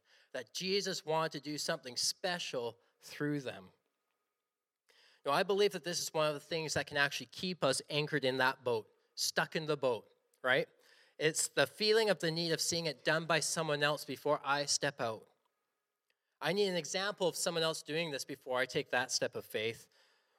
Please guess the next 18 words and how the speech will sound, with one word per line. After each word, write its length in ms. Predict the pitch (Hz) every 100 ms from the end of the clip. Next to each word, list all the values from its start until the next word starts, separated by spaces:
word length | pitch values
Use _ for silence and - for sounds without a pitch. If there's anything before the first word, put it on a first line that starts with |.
| _
Well, 180 | 135 147
Jesus 640 | 143 185 247 240 170 151
said 300 | - 170 156
that 180 | 156 147 147 -
he, 260 | 208 214 208 143
we 120 | 202
would 120 | 196
do 200 | 185 185 156
even 320 | 190 180 147
greater 420 | 135 160 180 165
things, 460 | - 185 180 117 117
right? 300 | 110 175 - _ _ _ _ _ _ _ -
So 100 | 175
if 100 | 214
we 120 | 262
would 100 | 233
do 140 | 214
even 340 | 208 190 170